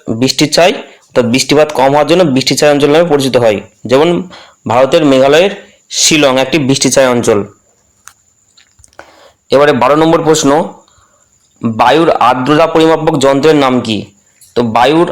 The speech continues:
আর্দ্রতা পরিমাপক যন্ত্রের নাম হাইগ্রোমিটার। এছাড়াও কয়েকটি যন্ত্রর নাম জানবো, যেগুলির কাজও সম্পর্ক, কাজ সম্পর্কেও জেনে নেব। তো ব্যারোমিটার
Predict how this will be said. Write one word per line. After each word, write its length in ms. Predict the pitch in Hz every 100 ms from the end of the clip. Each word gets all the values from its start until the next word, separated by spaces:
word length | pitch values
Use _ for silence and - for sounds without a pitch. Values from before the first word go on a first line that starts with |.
| -
আর্দ্রতা 480 | - 120 123 143 156
পরিমাপক 480 | 160 156 160 156 156 143
যন্ত্রের 380 | 135 135 147 147
নাম 100 | 160 175 139
হাইগ্রোমিটার। 720 | - 143 143 151 147 131 120 98 - _ _ _
এছাড়াও 420 | - 127 160 156 165 196 -
কয়েকটি 420 | 135 139 - 165 196 - - _ _ - - - 117 117
যন্ত্রর 440 | 139 143 143 170 175 - _ - _ -
নাম 180 | 123 139 143
জানবো, 300 | 156 156 175
যেগুলির 440 | 143 135 139 170 180 -
কাজও 300 | 127 131 151
সম্পর্ক, 420 | 156 143 143 - -
কাজ 120 | 135 127
সম্পর্কেও 420 | 151 147 143 180 208 - _ - 120
জেনে 180 | 143
নেব। 200 | 135 120 107 98 - - - _
তো 80 | - 127 131 -
ব্যারোমিটার 580 | 110 127 151 156 170